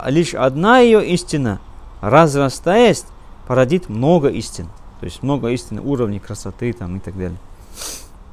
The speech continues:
Поскольку этот смешанный мир созданий из всего бренного мира течёт в мир вечности,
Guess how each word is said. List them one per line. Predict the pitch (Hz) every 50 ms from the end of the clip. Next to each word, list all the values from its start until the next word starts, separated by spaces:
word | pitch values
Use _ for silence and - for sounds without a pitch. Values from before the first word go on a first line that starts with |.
| - - - - - - - - - - - - - - -
Поскольку | - 175 175 - - - 240 262 226 233
этот | 220 196 202 180
смешанный | - - 190 214 240 214 - 208 190 180
мир | 175 185 208 208 185
созданий | - - 180 160 151 165 185 180 165 135 107 - -
из | - 143 -
всего | - - 160 175 175
бренного | 151 139 151 175 196 202 185 175 160 151
мира | 151 156 156 139
течёт | 127 - 120 - - 151 135 -
в |
мир | 117 110 117 131 123 113
вечности, | 110 151 165 - - - 98 - - -